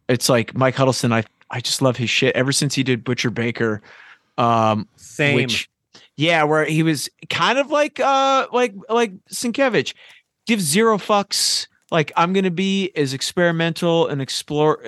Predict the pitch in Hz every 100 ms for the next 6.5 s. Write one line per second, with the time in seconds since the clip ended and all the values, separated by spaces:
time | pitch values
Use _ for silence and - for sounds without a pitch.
0 | 104 135 - - 160 160 160 147 135 135
1 | - 147 147 151 147 123 135 131 - -
2 | 123 127 131 147 165 165 170 - - -
3 | _ - 135 - 240 226 208 208 - 202
4 | 190 185 180 175 180 175 170 175 131 -
5 | - - - 214 110 - 202 208 - -
6 | 233 202 143 247